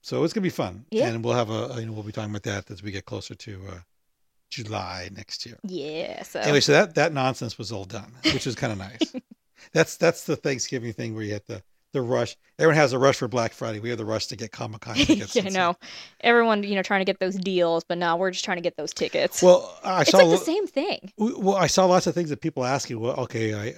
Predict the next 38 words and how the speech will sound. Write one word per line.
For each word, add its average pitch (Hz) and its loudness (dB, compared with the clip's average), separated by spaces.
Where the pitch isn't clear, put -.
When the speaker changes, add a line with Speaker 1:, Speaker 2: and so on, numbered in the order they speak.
Speaker 1:
you 117 -4
know, 104 -8
I, 113 -4
I, 120 -6
I 131 -4
didn't 160 0
get 160 0
the 139 -4
recurring, 120 -2
um, 104 -8
uh, 123 -16
a - -6
badge 98 -2
because 123 -4
they 254 4
Speaker 2:
Yeah. 233 2
Speaker 1:
missed - 0
that, 117 0
and 135 -4
then 127 -2
they 120 0
missed 139 -2
this 147 -6
open 139 -2
because 240 0
they 247 4
Speaker 2:
Mm-hmm. 254 2
Speaker 1:
couldn't 131 0
get 110 -2
in." 92 -12
And 143 -8
they're 135 -2
going, 127 0
"What 139 4
do 175 8
I 160 8
do 156 4
next?" - -2